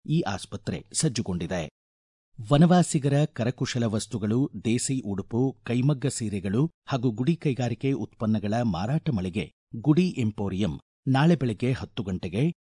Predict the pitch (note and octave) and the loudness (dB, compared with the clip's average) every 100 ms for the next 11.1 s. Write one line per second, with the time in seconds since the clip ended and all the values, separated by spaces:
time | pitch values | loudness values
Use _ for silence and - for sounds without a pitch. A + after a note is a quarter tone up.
0 | _ - - D3+ E3 D3+ C#3 C3 D3+ C#3+ | _ -2 2 4 4 4 0 0 0 -2
1 | G#2+ A#2 - C#3+ C#3 A2 A2 A2+ G#2+ F#2+ | -4 -2 0 0 0 0 0 -2 -2 -2
2 | G2+ G2+ G2 F2+ G#2+ G#2 F#2+ - C#3 D#3+ | 0 0 -2 -2 -4 -4 -6 -6 -4 0
3 | D#3 B2 G2+ F#2 F2 E2+ F#2 F2 - _ | 0 0 -4 -4 -6 -4 -4 -4 -8 _
4 | - D#3 E3+ C3+ B2+ - A2+ B2 C#3+ - | 0 4 4 4 0 -2 0 2 2 0
5 | G#2+ A2 A#2+ B2 - F#2+ F2+ G#2+ C2+ - | -8 -4 -2 -2 -4 -6 -2 -4 -4 -14
6 | _ - - D3+ F3 E3 - G2 F#2 G2 | _ -6 0 2 4 2 0 -4 -2 -4
7 | D#2 - C#3+ D3+ A#2+ - - E2+ F2 - | -4 -4 -2 -2 -2 -6 -6 -6 -6 -8
8 | E2 - D3+ A2+ F2+ F#2+ F#2 F2+ - _ | -12 -2 -2 -2 -6 -4 -4 -4 -8 _
9 | _ _ _ _ _ - C#3 B2+ C#3+ D3+ | _ _ _ _ _ 0 0 2 0 0
10 | - D#3 C#3 - - G2 - E2+ F#2 F2 | -4 -2 -2 -4 -6 -8 -8 -8 -6 -4
11 | E2 | -6